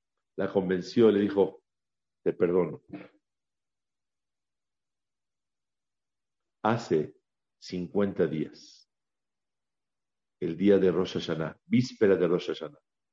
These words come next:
se van en su coche a pasar Rosh Hashanah con familiares. Y lo alenu, un accidente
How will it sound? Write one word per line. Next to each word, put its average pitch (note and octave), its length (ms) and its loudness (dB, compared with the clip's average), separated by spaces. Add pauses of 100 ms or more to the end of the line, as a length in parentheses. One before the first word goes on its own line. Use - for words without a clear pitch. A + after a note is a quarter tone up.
(720)
se - 220 -4
van G2+ 220 2
en F#2+ 100 -2
su D#2 180 -12
coche - 420 -4 (1600)
a - 100 -10
pasar F2+ 400 -2
Rosh E2 140 -2
Hashanah D#2 480 -4 (720)
con D2 160 -10
familiares. D2+ 840 -4 (920)
Y - 100 -8
lo F#2+ 140 6
alenu, E2 500 4 (920)
un F#2+ 160 -4
accidente F2+ 840 0